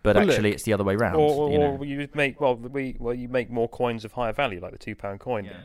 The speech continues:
Speaker 3: came out relatively recently, um, was in reaction to this. So you, you want, as your currency is devalued, you need, you need something that's a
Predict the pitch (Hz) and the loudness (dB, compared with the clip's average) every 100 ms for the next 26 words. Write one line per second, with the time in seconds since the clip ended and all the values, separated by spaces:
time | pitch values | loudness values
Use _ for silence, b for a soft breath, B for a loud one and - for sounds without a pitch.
0 | - - 107 101 101 - - 120 135 135 | -20 -14 -8 -6 -8 -12 -10 0 2 2
1 | 85 87 87 - 82 101 131 B B B | -8 -12 -12 -12 -8 -8 -8 B B B
2 | - 107 107 107 104 - _ 117 113 110 | -4 0 0 -2 -8 -14 _ -10 -8 -6
3 | 107 110 104 - 104 110 110 - 101 104 | -2 -2 -4 -10 -12 -6 -6 -8 -12 -12
4 | 113 113 110 113 - _ b b - 113 | -10 -8 -4 -6 -6 _ b b -8 -4
5 | 117 113 110 - 127 113 - 101 98 104 | -2 -4 -6 -10 -4 -4 -6 -10 -10 -6
6 | 104 104 101 - 92 - - 104 101 95 | -2 -2 -4 -8 -14 -16 -12 -8 -8 -10
7 | - - _ _ _ 113 110 104 110 98 | -18 -20 _ _ _ -10 -8 -8 -10 -10
8 | 104 98 - | -10 -10 -10